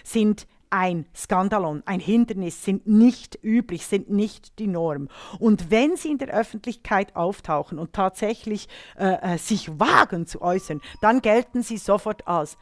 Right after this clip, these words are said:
meinungsstark, als, äh, äh, polarisierend, als was auch immer.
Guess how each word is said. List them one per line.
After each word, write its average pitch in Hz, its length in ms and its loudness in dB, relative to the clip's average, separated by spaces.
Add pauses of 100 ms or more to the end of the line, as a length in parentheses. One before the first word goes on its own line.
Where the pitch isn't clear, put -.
(140)
meinungsstark, 240 1120 2 (280)
als, 180 540 0
äh, 175 380 -2
äh, - 40 -6
polarisierend, 214 1300 0
als 165 440 -2
was 180 380 -8
auch 147 220 -12
immer. 143 260 -14